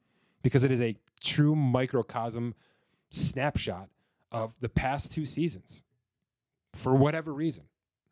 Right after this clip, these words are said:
Let's digest why it's here, and let's, you know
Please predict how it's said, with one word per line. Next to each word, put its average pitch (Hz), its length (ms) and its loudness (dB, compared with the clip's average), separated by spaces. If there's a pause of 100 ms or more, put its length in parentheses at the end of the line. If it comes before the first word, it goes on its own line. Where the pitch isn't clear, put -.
(460)
Let's 113 200 -6
digest 143 520 0
why 120 180 2
it's 165 140 -6
here, 131 320 -12 (180)
and 113 140 -8
let's, 120 340 -8 (840)
you 165 100 0
know 101 200 -8